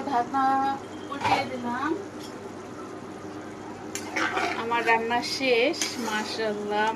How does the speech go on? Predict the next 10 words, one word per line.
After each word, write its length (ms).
মাশাআল্লাহ, 600
খুব 140
সুন্দর 320
হয়েছে। 300
এই 140
যে 100
ডাটাগুলো 480
তো 40
একদম 540
সিদ্ধ 240